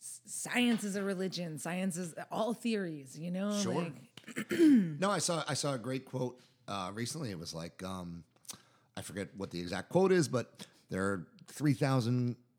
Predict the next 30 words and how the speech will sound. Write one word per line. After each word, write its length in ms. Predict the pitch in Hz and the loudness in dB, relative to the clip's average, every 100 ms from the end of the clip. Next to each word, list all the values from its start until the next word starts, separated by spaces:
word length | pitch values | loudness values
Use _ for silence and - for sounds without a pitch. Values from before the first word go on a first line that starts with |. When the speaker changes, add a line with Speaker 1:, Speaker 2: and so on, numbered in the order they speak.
| _ | _
Speaker 2:
gods 460 | 107 113 113 110 87 | 2 4 4 2 0
that 100 | 101 - | -4 -2
aren't 260 | 95 95 | -2 -2
Jesus, 560 | 85 90 80 64 - - _ - | -2 -4 -4 -10 -12 -16 _ -2
or 80 | 180 | 2
Speaker 1:
Yeah. 60 | 175 | 2
Speaker 2:
that, 160 | 139 | 4
that, 60 | 131 | 4
or 100 | 143 | 8
that 160 | 127 120 | 6 10
came 220 | 135 120 | 10 10
before 280 | - 110 104 | 2 0 2
Jesus. 460 | 101 87 69 - - | 0 -2 -6 -12 -16
Speaker 1:
Yeah. 80 | - - - _ _ _ | -20 -20 -20 _ _ _
Speaker 2:
You 100 | - | -4
know, 180 | 85 87 - _ | -4 -4 -10 _
but, 120 | - 87 - _ | -8 -8 -10 _
but 160 | 85 82 | -8 -4
yours 260 | 92 107 | 0 2
is 140 | 107 98 | 2 4
right. 240 | 120 147 - - 180 | 6 4 0 -6 0
Speaker 1:
<laughs> 260 | 320 294 254 | 2 2 2
Speaker 2:
Like, 380 | 117 117 233 - | 2 2 0 0
the 100 | 117 | 2
three 240 | 185 202 | 6 6
thousand 400 | 202 208 196 190 | 6 6 6 8
others 320 | 226 220 139 | 10 12 12
are 100 | 135 | 10
wrong. 760 | 135 160 196 175 123 87 95 101 - - - _ _ _ _ _ _ _ | 10 8 8 6 6 4 2 -4 -12 -20 -20 _ _ _ _ _ _ _
Speaker 1:
Yeah. 80 | 226 | -20